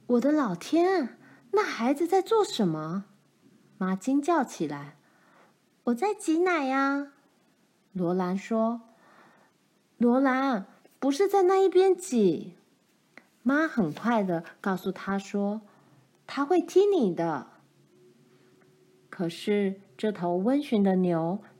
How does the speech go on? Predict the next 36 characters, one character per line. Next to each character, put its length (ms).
只 120
是 200
把 200
头 380
转 280
过 200
来， 340
用 160
他 200
那 300
温 240
柔 160
的 100
眼 380
睛 260
看 240
着 140
罗 260
兰。 440
他 180
显 360
得 260
有 140
点 220
吃 200
惊 240
的 120
样 320
子， 280
可 140
是 200
并 200
没 180
有 120
踢 320
人。 460